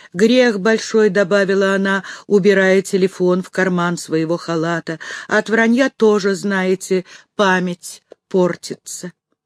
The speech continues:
«Грех лишь то, что сам ты искренне за грех почитаешь», растворяя дверь в коридор, бубнил Йоффе голосом больного, слышащего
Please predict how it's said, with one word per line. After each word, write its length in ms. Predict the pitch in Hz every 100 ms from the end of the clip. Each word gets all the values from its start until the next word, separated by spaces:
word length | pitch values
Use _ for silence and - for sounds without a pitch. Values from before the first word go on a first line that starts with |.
| _ _ _ _ - - -
«Грех 560 | - 175 185 196 214 -
лишь 280 | 233 220 -
то, 500 | 202 196 196 214 220 _ - -
что 480 | - - 196 190 -
сам 460 | - - 277 196 143
ты 160 | 151 143
искренне 880 | - 185 156 - 143 135 131 127 - - -
за 220 | 139 165
грех 340 | 147 123 -
почитаешь», 720 | - 123 135 - 113 113 110 - - -
растворяя 680 | 151 - - 147 139 131
дверь 280 | 127 123 123
в 100 | -
коридор, 540 | - 123 127 240 277 247 - -
бубнил 520 | 135 170 139 160 139
Йоффе 520 | 147 233 240 - 233
голосом 600 | 160 156 165 151 - 127
больного, 720 | 123 127 123 185 277 247 233 - - -
слышащего 1040 | - 190 202 269 - 214 - - 202 190